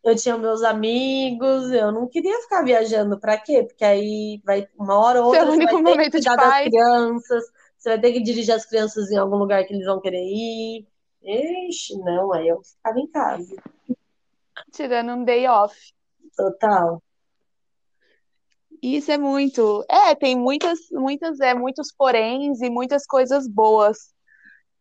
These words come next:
Speaker 1: Sim.
Speaker 2: Isso é muito, muito, muito,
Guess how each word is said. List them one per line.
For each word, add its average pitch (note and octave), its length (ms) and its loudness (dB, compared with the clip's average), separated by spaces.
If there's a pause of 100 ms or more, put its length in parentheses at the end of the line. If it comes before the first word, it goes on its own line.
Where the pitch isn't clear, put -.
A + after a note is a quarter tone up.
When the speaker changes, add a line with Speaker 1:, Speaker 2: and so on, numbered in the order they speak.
(760)
Speaker 1:
Sim. G3 580 -2
Speaker 2:
Isso A#3 220 -2
é B3+ 80 4
muito, B3+ 460 0
muito, C4 380 0
muito, B3 540 -6